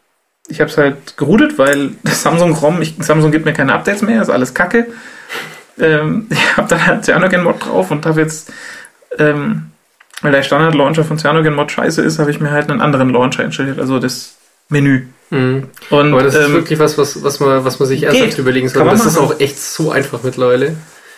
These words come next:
Speaker 1: Ja, es, also es
Speaker 2: Äh,
Speaker 1: ist echt
Speaker 2: ich hab das auf meinem alten gemacht. Also bevor man ein, ein, ein Handy, das kein,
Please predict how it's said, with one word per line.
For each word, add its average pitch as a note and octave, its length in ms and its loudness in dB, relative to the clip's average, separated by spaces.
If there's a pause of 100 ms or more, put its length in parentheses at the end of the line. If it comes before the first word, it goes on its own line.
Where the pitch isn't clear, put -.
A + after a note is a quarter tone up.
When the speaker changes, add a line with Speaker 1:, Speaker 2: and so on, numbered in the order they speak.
(100)
Speaker 1:
Ja, C#3 160 -2
es, C#3 160 -6
also - 200 2
es - 120 2
Speaker 2:
Äh, B2 60 2
Speaker 1:
ist - 500 -4
echt D#3+ 240 -6 (140)
Speaker 2:
ich C3+ 140 2
hab C#3+ 80 0
das C#3 100 -2
auf C#3 120 0
meinem C#3+ 180 2
alten D#3 240 0
gemacht. D3+ 500 -2
Also C3 180 -4
bevor C#3 280 2
man D#3 400 2
ein, C#3 300 -6
ein, C#3 340 -4 (100)
ein C3+ 80 -4
Handy, D#3+ 340 4
das - 500 -4
kein, D3 540 -4